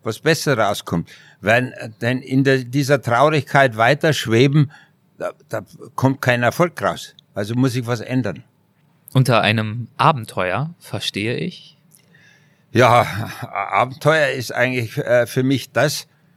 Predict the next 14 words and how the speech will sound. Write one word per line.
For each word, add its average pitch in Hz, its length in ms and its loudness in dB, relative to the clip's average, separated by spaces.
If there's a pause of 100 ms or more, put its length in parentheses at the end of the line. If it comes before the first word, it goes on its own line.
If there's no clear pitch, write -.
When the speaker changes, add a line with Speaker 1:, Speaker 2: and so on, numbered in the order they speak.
(380)
Speaker 1:
was 110 180 0
nicht 123 200 0
jeder 131 240 2
Mensch 131 260 0
vollziehen 135 540 0
kann 85 300 -4 (360)
und 110 200 -6
wo 117 180 4
ich 135 180 2
also 127 280 0
meine 117 320 -2
Freude 139 400 4
finde 98 360 -2
dabei. 80 460 -8